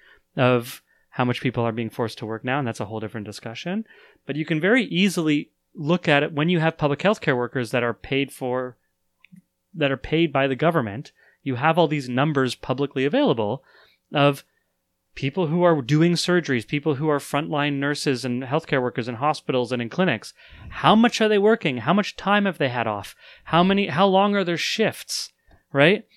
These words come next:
And as long as those numbers are s-, are above this threshold, we're still in a state of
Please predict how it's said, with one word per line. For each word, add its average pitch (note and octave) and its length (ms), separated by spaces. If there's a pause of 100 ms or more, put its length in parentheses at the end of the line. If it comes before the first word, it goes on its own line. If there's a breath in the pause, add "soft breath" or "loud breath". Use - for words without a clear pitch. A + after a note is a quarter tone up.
(140)
And F3 140
as E3 160
long G#3 240
as G3 140
those F#3 260
numbers G3 400
are D#3 60
s-, - 420
are D3 240
above D#3 480
this D#3+ 160
threshold, D#3+ 760 (500)
we're D#3+ 120
still F#3 420
in F3+ 100
a E3 60
state E3 500
of C#3+ 500